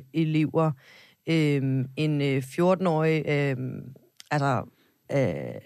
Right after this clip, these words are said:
har set nogen blive smidt ned ad trappen og så videre. Er, er der noget, der sådan, øh, især er gået ind hos dig, mens du har set og læst, siddet og læst de her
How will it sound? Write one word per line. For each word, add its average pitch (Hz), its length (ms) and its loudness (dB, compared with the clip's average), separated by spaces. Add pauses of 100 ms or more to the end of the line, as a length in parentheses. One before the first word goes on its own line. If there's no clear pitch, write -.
(360)
har 156 100 -2
set 143 220 -2
nogen 151 160 0
blive 147 120 -2
smidt 131 260 -4
ned 160 160 4
ad 151 80 2
trappen 156 720 -2
og 139 260 2
så 143 120 -6
videre. 151 380 2
Er, 147 80 2 (300)
er 156 60 0
der 156 100 -2
noget, 170 180 2
der 185 60 4
sådan, 160 340 0 (140)
øh, 143 300 2 (300)
især 170 340 0
er 175 140 2
gået 156 420 0
ind 170 260 -2
hos 156 360 -4
dig, 151 280 0
mens 170 180 -2
du - 80 -4
har 156 80 0
set 156 180 -6
og 147 60 -4
læst, - 480 -8
siddet 160 160 -2
og 160 60 0
læst - 220 -6
de 165 60 -2
her 147 160 0